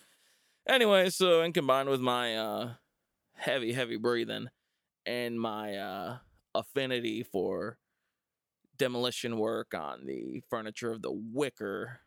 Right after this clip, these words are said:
persuasion, I, I do know and acknowledge that it's time to, to get back in the, uh, the cardio swing of things.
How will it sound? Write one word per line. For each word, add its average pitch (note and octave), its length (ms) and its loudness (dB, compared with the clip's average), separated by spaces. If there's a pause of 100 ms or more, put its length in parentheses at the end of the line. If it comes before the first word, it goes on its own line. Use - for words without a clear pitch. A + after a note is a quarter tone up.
(120)
persuasion, A#2 760 -6
I, B2 420 -6
I A2 40 -8
do A2+ 220 -6
know G#2+ 420 -8
and A2 140 -8
acknowledge G#2+ 440 -10
that G#2 120 -10
it's G2+ 120 -12
time G#2+ 300 -10
to, G2 120 -10 (800)
to A#2 80 -6
get G#2+ 360 -6
back F#2+ 380 -8
in G#2 200 -8
the, G#2+ 260 -8
uh, G2 320 -12 (540)
the G#2 80 -18
cardio A2+ 520 -2
swing A#2 340 -4
of G#2 80 -8
things. G#2 520 -8